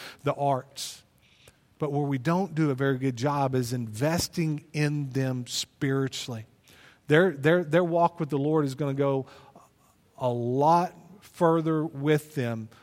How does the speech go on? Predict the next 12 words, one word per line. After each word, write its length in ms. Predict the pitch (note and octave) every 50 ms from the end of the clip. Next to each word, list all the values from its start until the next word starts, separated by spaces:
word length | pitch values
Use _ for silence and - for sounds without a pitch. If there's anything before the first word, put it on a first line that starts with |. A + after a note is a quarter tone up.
| _ _ -
than 220 | C3 D3 C#3 C#3
their 160 | C3+ C3+ C3
baseball 600 | A#2+ A#2 C3 C3+ D3 C#3+ - - - C#3 B2+ B2+
careers 520 | B2 - - - C3 B2+ B2 B2 B2 A#2 B2+
or 100 | B2 A#2+
their 120 | B2 A#2+
football 540 | A2+ - - D#3 D3+ - C3+ C3 B2 A#2+ A#2
careers 560 | A#2+ - - C#3 B2+ A#2+ B2 A#2+ A#2+ A2+ G#2+
or 240 | C#3 - C3 B2+ B2+
than, 340 | B2+ C3 B2+ B2+ B2+ C3+ C3+ -
or 200 | C3+ C3 C3 C3
their, 260 | C3 B2+ B2 A#2+